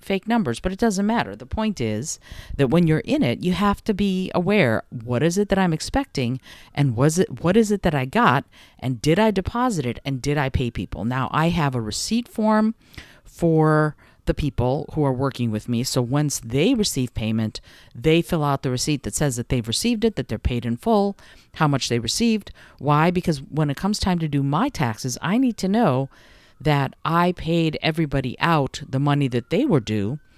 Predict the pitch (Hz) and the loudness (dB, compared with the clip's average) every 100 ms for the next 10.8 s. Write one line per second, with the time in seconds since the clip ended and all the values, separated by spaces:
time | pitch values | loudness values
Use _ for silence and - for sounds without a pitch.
0 | - - - 139 139 143 147 127 - 139 | -20 -10 -2 0 2 0 0 -4 -4 -4
1 | 131 131 123 139 135 127 117 - 131 123 | 0 0 0 0 2 2 0 0 -2 0
2 | 117 117 143 226 196 - 107 107 104 107 | -2 -2 -2 0 0 -2 -4 -2 0 -2
3 | 175 247 _ _ _ _ - _ _ _ | -2 -6 _ _ _ _ -20 _ _ _
4 | - 131 131 123 - 131 120 113 - 120 | -6 0 2 2 2 0 0 -4 -6 0
5 | 170 98 65 - - - - - - 175 | 0 0 -4 -10 -20 -20 -20 -16 -2 4
6 | 165 151 143 156 151 131 123 110 110 - | 6 4 4 4 4 4 2 0 0 0
7 | 117 104 101 101 - 120 165 226 - 120 | -2 -2 -4 -8 -10 -4 2 2 2 2
8 | 120 113 120 127 120 151 143 95 151 - | 2 2 0 0 2 2 2 0 0 0
9 | 156 165 170 190 190 190 185 196 - 156 | 2 4 4 6 6 6 6 6 2 2
10 | 165 156 - 180 151 147 139 | 4 4 2 2 4 4 2